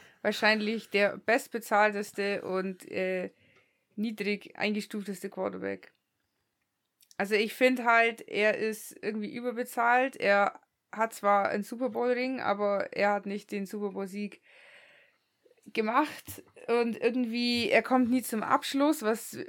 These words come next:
natürlich unfassbar schade ist, aber irgendwie verletzt er sich immer vor den Playoffs oder in den letzten Spielen der Saison und ja, jetzt war er nicht verletzt und hat dann irgendwie trotzdem nichts gerissen und er ist nicht schlecht, aber er ist halt auch einfach nicht gut.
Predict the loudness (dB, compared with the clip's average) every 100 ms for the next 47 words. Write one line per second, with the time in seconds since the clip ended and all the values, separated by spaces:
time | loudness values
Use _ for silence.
0 | -6 -4 -4 -6 -6 -6 -8 -6 -6 -6
1 | -4 -2 -2 -2 0 -2 -2 -10 -8 -6
2 | -2 -2 -4 -4 -2 -2 -2 -6 -6 -6
3 | -6 -6 -4 -4 -6 -6 -4 -2 -2 -4
4 | -6 -4 -4 -6 -6 -6 -8 -12 -10 -10
5 | -6 -6 -6 -6 -2 0 0 -4 -12 -20
6 | -20 -20 -20 0 2 4 2 -2 -6 -10
7 | -20 _ -2 2 4 4 2 4 6 4
8 | 0 -6 2 4 4 2 -2 -6 -4 -2
9 | -2 -2 -4 -4 -8 -10 -10 -10 -8 -6
10 | -6 -8 -6 -6 -6 -8 -8 -6 -6 -4
11 | -6 -8 -6 -6 -6 -8 -8 -6 -2 -2
12 | -2 -6 -2 2 2 2 -2 -20 -20 -20
13 | -20 -20 _ _ _ _ _ _ _ -6
14 | -2 -2 0 0 0 0 -2 -2 -2 -4
15 | -6 0 4 4 2